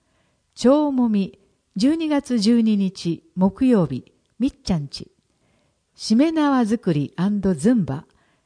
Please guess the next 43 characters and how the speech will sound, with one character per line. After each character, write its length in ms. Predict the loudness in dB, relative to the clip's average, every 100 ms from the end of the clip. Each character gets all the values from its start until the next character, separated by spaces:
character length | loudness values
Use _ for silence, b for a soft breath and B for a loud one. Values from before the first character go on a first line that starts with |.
| _
十 180 | 0 0
二 140 | 0 -2
月 260 | -2 -2
十 180 | 0 0
三 280 | 2 0 0
日 360 | -4 -10 -16 -8
金 280 | 0 2 2
曜 180 | 0
日、 220 | -2 -8 -12 _ -6
中 200 | 0 2
央 200 | 0 -2
公 260 | -2 -2
民 240 | -2 -4 -6
館。 280 | -12 -14 -16 -20 _ _ _ _ _ _ _
生 100 | -4
き 160 | 2 2
生 40 | 2
き 120 | -2
セ 180 | -2 -2
ン 80 |
タ 140 | -2 -4
ー 180 | -4 -8 -6
託 300 | -6 -4 -4
児、 340 | -4 -6 -10 _ _ _ _
十 220 | -2 0 0
二 140 | -2
月 320 | -4 -4 -6
十 220 | -2 0
一 260 | 0 -4 -4
日 420 | -4 -4 -8 -8
水 320 | -8 -4 0 0
曜 180 | 0
日、 260 | -2 -8 -14 _ _ _ -4
健 160 | -2
康 320 | -2 -2 0 0
生 80 |
き 160 | -2 -6
生 40 |
き 120 | -4 -6
セ 160 | -6
ン 80 | -6
タ 160 | -8 -14
ー。 160 | -14